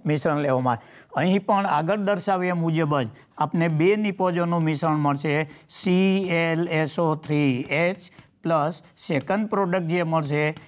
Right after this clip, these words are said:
એ મળશે સી એલ એસ ઓ થ્રી. બધી જ પ્રક્રિયાની અંદર ધ્યાનમાં રાખી લો, ઓર-, ક્લોરો સમૂહ છે એ ortho para નિર્દેશક હોવાથી, રાઈટ, દાખલ થતો નવો સમૂહ છે એ બેન્ઝીન વલયના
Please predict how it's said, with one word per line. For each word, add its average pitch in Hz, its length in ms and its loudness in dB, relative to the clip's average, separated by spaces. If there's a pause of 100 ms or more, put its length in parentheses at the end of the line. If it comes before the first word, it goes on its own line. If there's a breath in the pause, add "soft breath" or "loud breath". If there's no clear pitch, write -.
(180 loud breath)
એ 170 120 2
મળશે 151 480 0
સી 165 580 2
એલ 147 500 0
એસ 143 500 -2
ઓ 143 340 2
થ્રી. 143 440 0 (320 loud breath)
બધી 156 300 2
જ 208 100 -4
પ્રક્રિયાની 180 580 0
અંદર 170 180 0
ધ્યાનમાં 156 400 0
રાખી 143 240 -2
લો, 139 360 0 (720 soft breath)
ઓર-, 147 220 0 (200)
ક્લોરો 160 400 2
સમૂહ 196 400 -2
છે 175 120 2
એ 175 300 0
ortho 160 500 -2
para 151 180 0
નિર્દેશક 147 560 0
હોવાથી, 131 720 -2 (600 soft breath)
રાઈટ, 156 220 0 (380 soft breath)
દાખલ 165 440 0
થતો 202 320 2
નવો 185 280 2
સમૂહ 170 360 0
છે 151 100 2
એ 170 240 0
બેન્ઝીન 151 460 0
વલયના 131 580 0